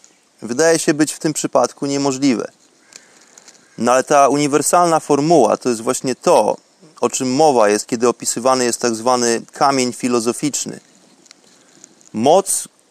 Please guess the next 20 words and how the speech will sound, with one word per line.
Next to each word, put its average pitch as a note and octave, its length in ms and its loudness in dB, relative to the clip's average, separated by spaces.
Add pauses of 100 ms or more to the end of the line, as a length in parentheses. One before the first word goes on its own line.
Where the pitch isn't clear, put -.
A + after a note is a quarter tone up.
którą C#3 640 2 (240)
włada C#3+ 440 2
alchemik, C3 640 -2 (480)
czyli A#2+ 400 0
osoba C3+ 380 2
wtajemniczona B2+ 920 0 (220)
w - 100 -20
totalność, B2 880 -2 (1080)
w - 100 -20
totalność D3 600 2
procesów - 880 -4 (160)
funkcjonowania A#2 920 0 (260)
tego A2+ 220 -4
stworzenia. A2+ 600 -6 (1500)
I A#2+ 80 -10
to B2+ 100 2
właśnie C#3+ 260 0
wtedy, E3 300 -2
kiedy D3+ 220 2
to D3 300 4